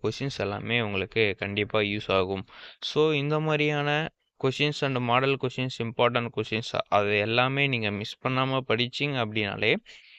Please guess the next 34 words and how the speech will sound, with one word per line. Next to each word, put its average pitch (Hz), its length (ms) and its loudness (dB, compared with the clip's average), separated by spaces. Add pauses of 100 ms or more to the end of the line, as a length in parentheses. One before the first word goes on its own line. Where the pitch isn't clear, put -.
(140)
உங்களால 131 360 2 (120)
பப்ளிக் 147 420 2
எக்ஸாம்லயும் 127 640 0
பாஸ் 113 300 0
ஆக 101 220 0
முடியும். 104 420 -2
கோட்டையில் 170 560 0
எக்ஸாம், 104 520 0
எக்ஸாம்லயும் 117 720 0 (400)
நிறைய 147 380 2
மார்க் 131 280 0
வந்து 110 280 0
உங்களால 101 280 0
ஸ்கோர் 113 380 0
பண்ண 101 220 -4
முடியும். 101 380 -4
So, 113 240 0 (120)
கொடுக்கக்கூடிய 131 720 0
கொஸ்டின்ஸ் 139 400 -2
எல்லாமே 120 400 0
நீங்க 117 260 0
மிஸ் 107 300 -6
பண்ணாம 110 440 -2
படிச்சுக்கோங்க. 117 640 -4 (460)
உங்க 113 400 0
ஃப்ரெண்ட்ஸ்க்கும் 151 600 0
ஷேர் 120 180 4
பண்ணுங்க. 101 500 -2
உங்க 98 180 -4
ஃப்ரெண்ட்ஸ்க்கும் 127 640 -6
ரொம்ப, 104 260 0
ரொம்ப 107 280 0
யூஸ்ஃபுல்லா 104 560 -2
இருக்கும். 95 380 -2